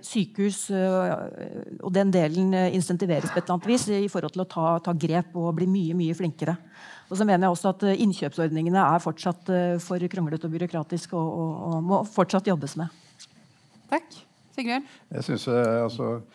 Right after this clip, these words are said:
Speaker 3: øh, en ting er på en måte, øh, ressurser, men det viktige er egentlig også både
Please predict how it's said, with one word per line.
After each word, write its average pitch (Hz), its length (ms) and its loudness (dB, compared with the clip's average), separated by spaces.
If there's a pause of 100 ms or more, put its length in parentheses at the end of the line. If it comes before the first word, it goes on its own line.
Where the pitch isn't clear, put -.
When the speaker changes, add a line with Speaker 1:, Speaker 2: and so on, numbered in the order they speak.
(680)
Speaker 3:
øh, 120 720 0
en 113 140 2
ting 127 180 -2
er 101 120 2
på 98 140 -10
en 110 60 -6
måte, 104 260 -6 (540)
øh, 110 360 -6
ressurser, 104 480 -6
men 113 180 -6
det 117 240 -2
viktige 113 340 -6
er 117 240 -2
egentlig 104 360 -8
også 107 240 -8
både 104 560 -4